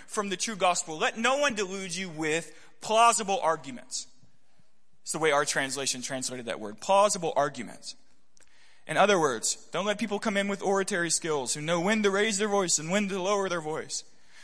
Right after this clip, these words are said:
Don't let them come in with big words and philosophical, philosophical ideas. Don't let them come in and, and twist and pervert.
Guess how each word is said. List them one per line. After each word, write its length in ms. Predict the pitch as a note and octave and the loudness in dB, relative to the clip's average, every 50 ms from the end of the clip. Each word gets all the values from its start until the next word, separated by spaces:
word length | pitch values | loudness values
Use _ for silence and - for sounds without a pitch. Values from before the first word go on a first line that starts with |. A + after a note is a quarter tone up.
| - - | 2 6
Don't 160 | E3+ F3+ F3+ | 6 6 6
let 80 | G3+ | 6
them 120 | G#3+ G#3+ F#3+ | 4 2 0
come 140 | - G3 G3+ | -2 -2 -2
in 120 | G3+ G3+ | 0 0
with 200 | G3 F3+ C3 - | 0 0 0 0
big 200 | G3+ A3 G3 E3 | 0 0 0 0
words 560 | F3 E3 E3+ G3 G3+ G3 F#3+ F#3 F3 D#3 - | -2 -2 0 2 2 2 2 2 0 -2 -4
and 120 | D#3+ D#3+ - | -6 -6 -6
philosophical, 680 | - C#3 D#3 E3+ F3+ F3+ - F3+ - - F3+ F3 - - - - - - | -2 2 4 4 4 2 0 -4 -4 -6 -8 -8 -8 -10 -14 -16 -10 -4
philosophical 680 | - G3+ F#3+ F3 - G#3 F#3 F#3 - G#3 - G3+ F3 - - | 0 2 2 4 4 4 4 4 2 -2 -4 -2 0 2 2
ideas. 680 | F3 E3+ D#3+ D3+ F#3+ G3 F#3+ F3 D3 C#3 G#2 - - - - - - - - - - - - - - - - - - | 2 2 0 -2 -2 -2 -2 0 -2 -2 -2 -4 -4 -4 -6 -14 -20 -20 -20 -20 -20 -20 -20 -20 -20 -20 -12 -2 2
Don't 160 | E3+ G3+ G3 | 2 2 2
let 100 | G#3+ A3+ | 2 0
them 200 | A3+ A3+ A3 G#3+ | 0 0 -2 -2
come 180 | - A#3 A3+ G#3+ | -2 -2 0 0
in 140 | A3 A3 G#3 | 0 0 -2
and, 180 | G3 F3+ D#3 - | -2 -6 -6 -6
and 180 | - F#3 F3+ E3+ | -6 -6 -6 -4
twist 540 | - - - B3+ A#3 G#3+ F#3 - - - - - | -4 -2 0 2 2 2 2 2 0 -2 -4 -6
and 120 | F3+ F#3 | -8 -8
pervert. 540 | E3+ G3 F#3 D#3+ E3 G#3 G#3+ G3 F#3 - - | -6 -6 -6 -4 -2 -2 -2 -2 -2 -4 -8